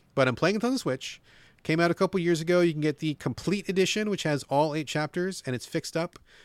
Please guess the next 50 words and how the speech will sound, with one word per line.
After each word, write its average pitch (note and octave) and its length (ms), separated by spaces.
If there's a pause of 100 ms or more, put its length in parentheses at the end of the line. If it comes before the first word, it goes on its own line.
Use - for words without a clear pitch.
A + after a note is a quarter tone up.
(220)
uh, A2+ 480 (120)
to B2 180
work C3 260
on B2+ 60
the A#2 80
Switch - 240
wonderfully. C3+ 400
They D3 100
do A#2+ 120
a G2+ 40
great A2 220
job A#2 220
with A2 80
the F2+ 40
port. E3 320
I'm G#2+ 120
very A#2+ 360
comfortable G#2+ 440
on G#2+ 100
the G2+ 60
Switch A2 220
port. D3 220 (500)
I G#3+ 100
think C#4+ 160
this C4+ 140
is C4+ 120
a C#4 60
great B3+ 200
game. C4+ 200
I F3 200
think, A#3+ 440
I'm D#3+ 80
not D#3+ 140
done C3 140
with E3 100
it, B3 220
but D#3 100
I D3+ 80
feel A3 320
like G3+ 180
this E3 160
one F#3 120
is E3 100
gonna E3 240
end D3 200
up C#3 200
right A#2+ 240
alongside C3 840 (720)
Nine C3 360
Witches D3 580